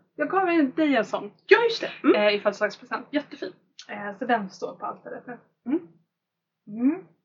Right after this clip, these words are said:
Speaker 2: Det borde jag också försöka få in på altaret, men
Speaker 1: Mm.
Speaker 2: jag har redan ganska mycket där på.
Speaker 1: Mm. Mm, och så nu har jag på-, påbörjat då sen, eh, efter fullmånen en ny. Nu
Speaker 2: Mm.
Speaker 1: håller jag istället på och bränner saker.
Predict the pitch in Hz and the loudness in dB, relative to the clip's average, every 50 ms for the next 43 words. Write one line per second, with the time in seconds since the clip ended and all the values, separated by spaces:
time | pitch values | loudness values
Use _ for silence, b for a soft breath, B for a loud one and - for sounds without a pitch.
0 | _ _ - 240 214 220 190 196 190 190 196 - - 196 185 - - 185 180 180 | _ _ -12 -10 -8 -4 -2 -2 -2 -2 -2 -6 -10 -12 -12 -10 -10 -8 -8 -8
1 | 175 - 185 185 190 185 - 202 190 180 185 - 302 294 196 - - - 202 202 | -10 -10 -12 -12 -12 -14 -10 -8 -6 -6 -6 -6 -8 -10 -10 -10 -12 -12 -10 -10
2 | 202 - _ _ - 233 240 262 285 - _ _ _ _ _ _ _ _ _ - | -12 -14 _ _ -10 -4 -2 -2 -2 -2 _ _ _ _ _ _ _ _ _ -12
3 | 220 - - 294 311 247 170 175 185 185 190 - 202 202 185 - - 196 202 - | -10 -2 2 2 2 2 0 -4 -4 -8 -8 -10 -12 -14 -14 -14 -16 -18 -18 -18
4 | _ - 190 196 202 _ _ _ - 208 - - 226 240 247 262 - _ _ _ | _ -20 -20 -20 -20 _ _ _ -20 -20 -16 -14 -12 -10 -10 -12 -12 _ _ _
5 | _ _ b b b b b b - 247 262 269 - 262 254 302 269 277 285 269 | _ _ b b b b b b 2 4 4 4 6 2 2 8 8 8 8 8
6 | 269 269 247 247 - _ _ _ - 233 202 196 - _ _ - 226 208 196 190 | 6 4 4 2 -2 _ _ _ -8 -8 -8 -8 -14 _ _ -12 -10 -8 -6 -4
7 | 185 185 190 185 - 208 196 - 220 202 190 202 - - - _ - 196 190 185 | -4 -4 -4 -4 -6 -10 -10 -8 -10 -10 -8 -10 -12 -16 -20 _ -16 -16 -16 -16
8 | - - - - - - 202 - - 202 190 190 190 185 196 202 202 202 - _ | -16 -16 -18 -16 -14 -14 -14 -10 -10 -10 -8 -8 -8 -8 -8 -10 -12 -14 -18 _
9 | _ _ _ _ _ _ - 208 214 214 220 233 254 247 - 165 196 262 311 320 | _ _ _ _ _ _ -4 -2 -2 0 2 2 2 2 2 -2 -4 -6 -6 -6
10 | - _ _ _ _ - 214 226 233 226 220 226 220 208 202 202 196 190 - - | -8 _ _ _ _ -10 -6 -4 -4 -4 -4 -4 -6 -6 -6 -8 -8 -10 -12 -10
11 | 202 185 180 175 - - 202 196 190 190 - _ - - 233 254 233 208 196 185 | -8 -8 -8 -8 -10 -16 -16 -16 -16 -16 -20 _ -10 -8 -6 -6 -4 -6 -6 -8
12 | 180 - - - - - - - - - - - - - | -12 -14 -16 -16 -14 -14 -14 -14 -14 -16 -18 -18 -18 -18